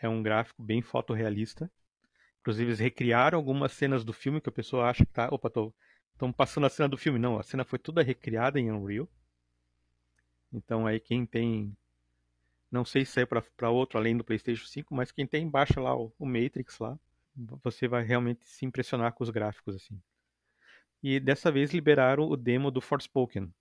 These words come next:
que é um, um projeto aí já tá há um tempo da Square Enix, que ela tá fazendo em cima do motor da Luminous. Talvez ela tá querendo fazer com que o pessoal fale, mas eu diria assim que foi um, quase que um tiro pela culatra.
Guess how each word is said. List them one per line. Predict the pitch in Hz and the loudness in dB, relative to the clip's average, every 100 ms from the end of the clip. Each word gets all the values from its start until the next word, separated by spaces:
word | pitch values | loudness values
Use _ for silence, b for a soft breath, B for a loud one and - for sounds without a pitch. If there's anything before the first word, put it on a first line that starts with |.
| _ _ _ - | _ _ _ -8
que | 110 | -2
é | 107 117 | 0 0
um, | 117 117 113 | 0 -2 -2
um | 117 117 117 117 | -4 -2 -4 -6
projeto | 110 123 107 117 113 113 | -4 -2 0 -2 -2 -4
aí | |
já | 104 113 110 _ - | -2 -4 -6 _ -6
tá | 113 | -2
há | |
um | 117 | -2
tempo | 110 117 123 120 | -2 -4 -2 -4
da | 110 | -6
Square | - 113 107 | -2 0 2
Enix, | 113 151 - - _ _ _ _ _ b b _ | 0 -2 -10 -20 _ _ _ _ _ b b _
que | 110 | -4
ela | 110 | -2
tá | 117 | 0
fazendo | - 117 117 | -2 0 2
em | 113 | 0
cima | - 131 | -2 -2
do | 117 | 0
motor | 113 - 120 | -2 0 4
da | 117 | 4
Luminous. | 113 113 131 175 - - _ _ _ _ _ _ _ _ _ | 4 2 0 -2 -6 -20 _ _ _ _ _ _ _ _ _
Talvez | 135 123 151 147 | 2 4 4 4
ela | 143 | 2
tá | 156 | 2
querendo | 147 147 139 139 131 | 2 2 2 2 2
fazer | 120 139 123 139 | 0 0 0 -2
com | 131 | -4
que | 127 | -2
o | 127 | -2
pessoal | 120 - 127 | -2 0 -2
fale, | - 123 123 143 175 - | -2 -2 -2 -2 -6 -6
mas | 131 123 127 | -2 0 0
eu | |
diria | 123 131 135 | 0 0 0
assim | - 143 | 0 -6
que | 151 170 | -6 -8
foi | - - 143 | -8 -4 -2
um, | 151 156 151 _ | 0 -2 -6 _
quase | - 139 - | -2 -2 -2
que | 170 | -6
um | |
tiro | 170 - 160 | -4 -4 -2
pela | 165 165 | -2 -2
culatra. | 214 170 120 - | 0 2 2 -2